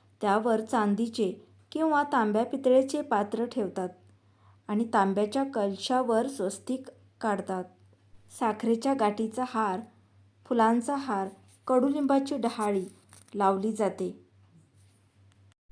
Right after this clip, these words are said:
गुढीची पूजा करतात आणि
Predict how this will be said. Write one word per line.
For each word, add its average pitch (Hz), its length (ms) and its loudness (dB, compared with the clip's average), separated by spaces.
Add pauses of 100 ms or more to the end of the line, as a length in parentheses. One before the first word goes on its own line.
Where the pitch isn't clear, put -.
(400)
गुढीची 254 500 0
पूजा 233 460 0
करतात 196 440 -2 (160)
आणि 214 320 0